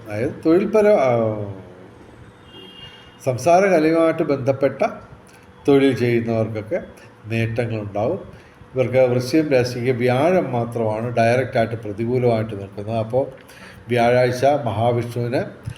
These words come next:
അലങ്കാരപ്രിയനായ മഹാവിഷ്ണുവിന് തുളസിമാല ചാർത്തുക, പാൽപ്പായസം കഴിപ്പിക്കുക, മറ്റു വഴിപാടുകൾ നടത്തുക. വ്യാഴാഴ്ച വ്രതമെടുത്ത്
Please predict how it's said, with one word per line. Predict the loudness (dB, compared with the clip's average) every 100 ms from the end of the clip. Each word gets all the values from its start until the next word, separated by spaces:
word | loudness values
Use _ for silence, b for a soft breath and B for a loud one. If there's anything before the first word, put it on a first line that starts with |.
| B 0
അലങ്കാരപ്രിയനായ | 2 4 4 4 2 2 4 4 2 0 -2
മഹാവിഷ്ണുവിന് | 0 -2 -2 -6 -4 -4 -2
തുളസിമാല | -2 -2 -2 -2 0 0 0
ചാർത്തുക, | -2 -2 0 0 -2 -14 -20 -20 -20 -20 -20 -20 -20 B B B B B 0
പാൽപ്പായസം | 2 2 2 2 -2 -4
കഴിപ്പിക്കുക, | -4 -2 0 0 0
മറ്റു | -2 -2 0
വഴിപാടുകൾ | 0 -2 0 0 2 0 -2
നടത്തുക. | -8 -2 -2 -2 -2
വ്യാഴാഴ്ച | -2 0 -2 -2
വ്രതമെടുത്ത് | -6 -4 0 2 0 -2